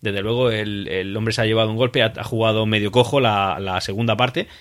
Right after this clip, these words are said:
con una venda ahí bastante, en fin, bastante aparatosa. Bueno, ¿y ahora qué es lo que nos depara la siguiente eliminatoria de Copa del Rey? Pues, bueno, el sorteo ya ha tenido lugar, así que sabemos el rival que nos enfrentamos y es un Primera División.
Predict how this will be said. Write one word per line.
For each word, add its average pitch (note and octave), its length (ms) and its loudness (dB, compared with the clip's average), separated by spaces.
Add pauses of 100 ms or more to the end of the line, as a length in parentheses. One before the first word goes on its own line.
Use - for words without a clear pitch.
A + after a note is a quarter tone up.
(140)
con G#2+ 140 -4
una A2 120 0
venda A2 260 0
ahí G#2 140 0
bastante, G2 540 -2
en - 360 -16
fin, G#2 160 -6
bastante G#2+ 440 -2
aparatosa. F#2 400 -6 (560)
Bueno, D3+ 180 6
¿y G#2+ 100 4
ahora C#3+ 260 6
qué C#3+ 100 0
es C3+ 40 0
lo C3 100 2
que B2 80 0
nos A#2+ 120 -2
depara A#2 420 2 (260)
la A2+ 140 -2
siguiente A#2 320 2
eliminatoria A2+ 480 0
de A2 80 2
Copa G#2 200 -4
del G2+ 120 -2
Rey? C3 240 -6 (140)
Pues, - 280 -10
bueno, D3 280 -8
el B2 100 0
sorteo D#3 380 0
ya F3 140 4
ha C3 40 2
tenido A#2+ 260 2
lugar, G#2+ 360 -2
así G#2+ 260 -6
que C3 220 -2 (140)
sabemos B2+ 360 2
el - 80 4
rival A2 320 2
que - 80 -6
nos G#2+ 160 -2
enfrentamos G#2+ 540 -2
y - 20 2
es A2+ 100 -2
un C#3 80 -4
Primera A2+ 300 -2
División. F#2+ 360 -6